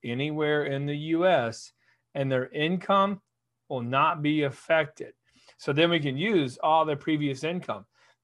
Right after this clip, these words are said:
Uh, you know, another example would be if, if someone, if they're starting a job up in another area like the Northeast, or they're at, I'm sorry, they're at a current job up in the Northeast, but they're gonna move down here to Florida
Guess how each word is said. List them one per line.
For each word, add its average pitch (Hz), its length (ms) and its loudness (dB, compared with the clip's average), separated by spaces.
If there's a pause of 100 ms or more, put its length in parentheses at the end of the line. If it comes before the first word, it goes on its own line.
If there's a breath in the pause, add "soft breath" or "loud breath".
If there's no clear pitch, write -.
Uh, 127 280 4
you 139 120 0
know, 127 80 2
another 135 320 2
example 147 480 -2
would 123 100 -2
be 127 160 0
if, 127 140 -2
if 123 160 -6
someone, 147 500 -2 (460)
if 143 100 -4
they're 131 140 2
starting 165 480 2
a 127 60 0
job 127 460 2 (380)
up 135 160 0
in 139 100 0
another 127 360 -2
area 139 360 2
like 120 200 -2
the 117 60 -8
Northeast, 131 920 -2 (360)
or 143 140 6
they're 139 180 4
at, 151 120 6
I'm 143 140 0
sorry, 131 180 -4
they're 135 140 2
at 156 160 4
a 139 40 -2
current 165 320 0
job 131 280 2
up 131 100 -4
in 135 80 -8
the 123 100 -4
Northeast, 131 640 -2 (460)
but 135 680 4
they're 135 140 -2
gonna 139 180 -2
move 135 200 -4
down 135 240 -2
here 131 80 -2
to 117 80 -6
Florida 170 500 2